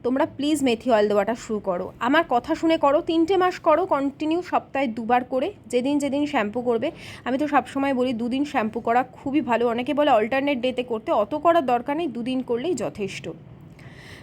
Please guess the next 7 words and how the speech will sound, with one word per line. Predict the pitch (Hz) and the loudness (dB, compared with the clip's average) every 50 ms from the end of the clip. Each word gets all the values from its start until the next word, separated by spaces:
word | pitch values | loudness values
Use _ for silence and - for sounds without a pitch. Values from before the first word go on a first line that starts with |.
| - - | -10 0
তো | - 330 339 359 294 - - - - - - - - - - - - - - - - - - - - - - - - - - - - - | 2 4 4 4 2 -2 -10 -20 -20 -20 -20 -20 -20 -20 -20 -20 -20 -20 -20 -20 -20 -20 -20 -20 -20 -20 -20 -20 -20 -20 -20 -18 -8 0
চারটে | - 254 - - - - 330 | 2 2 2 2 0 2 2
রুটি | 311 294 233 277 269 | 2 2 2 0 0
করব। | 240 277 262 240 277 349 381 | 2 2 2 2 2 0 0
আয়ুষ্মানকে | 359 262 202 202 202 - 294 277 294 294 320 311 | 0 0 0 0 0 -2 -4 -2 -2 -2 -2 -4
তো | 339 320 | -4 -4
টিফিন | 311 269 - 269 262 | -4 -4 -4 -4 -6